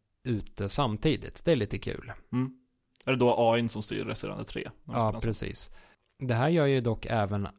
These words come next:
Speaker 1: eh, och man kan, eh, byta sköldpadda också om man vill. Så här, tjopp, tjopp, tjopp, tjopp. Eh, det här gör ju dock att om man dör, då kan man byta till någon annan.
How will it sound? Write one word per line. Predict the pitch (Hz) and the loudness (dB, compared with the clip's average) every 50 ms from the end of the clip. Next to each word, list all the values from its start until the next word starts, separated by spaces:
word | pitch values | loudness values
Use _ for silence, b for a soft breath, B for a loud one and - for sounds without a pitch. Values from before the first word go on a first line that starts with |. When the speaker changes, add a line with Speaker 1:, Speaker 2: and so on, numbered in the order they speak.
| _ _ - | _ _ -4
Speaker 1:
eh, | 120 123 117 87 | -2 -2 -2 0
och | 117 160 165 165 | 0 0 2 4
man | 170 170 | 4 4
kan, | - 170 170 170 165 | 4 2 2 2 0
eh, | 151 147 | 0 0
byta | 147 143 185 190 135 113 - - - 196 113 107 | 0 2 2 2 2 0 -2 0 2 2 2 2
sköldpadda | - 101 98 95 - 90 - - | 0 -4 -6 -4 -6 -6 -6 -6
också | - - - - - 58 - 110 - - - | -8 -10 -12 -12 -10 -10 -10 -12 -14 -16 -16
om | - 57 | -12 -12
man | 57 - | -10 -10
vill. | 104 - - - | -10 -12 -12 -14
Så | - | -16
här, | - - | -14 -14
tjopp, | - - - | -16 -16 -14
tjopp, | - - - - | -18 -18 -16 -16
tjopp, | - - | -18 -16
tjopp. | - - - B B B B B B B B B B B | -16 -16 -16 B B B B B B B B B B B
Eh, | 113 113 110 110 - - | -2 -2 -2 -2 -4 -8
det | - 123 123 127 | -6 -2 0 2
här | 131 151 170 | 2 4 4
gör | 175 160 143 | 4 4 4
ju | 139 123 | 4 4
dock | 123 110 - - | 2 0 0 -2
att | - 120 117 - - - - | -2 -2 -2 -2 -4 -10 -6
om | - 123 117 117 | -2 0 2 2
man | 117 113 110 113 113 110 107 - _ | 2 2 2 2 0 -2 -6 -8 _
dör, | - 190 170 123 95 87 87 - - - - 131 135 - - _ _ _ _ _ _ _ _ - | 2 4 4 4 4 2 -2 -4 -6 -6 -6 -6 -8 -8 -10 _ _ _ _ _ _ _ _ -6
då | 120 117 110 | -6 -4 -2
kan | - 131 139 | 0 2 2
man | 143 139 | 2 2
byta | 131 110 - - 101 | 2 2 0 0 -2
till | 104 107 | 0 0
någon | 117 143 | 0 2
annan. | 151 143 117 107 - - 113 | 2 2 0 -2 -4 -8 -10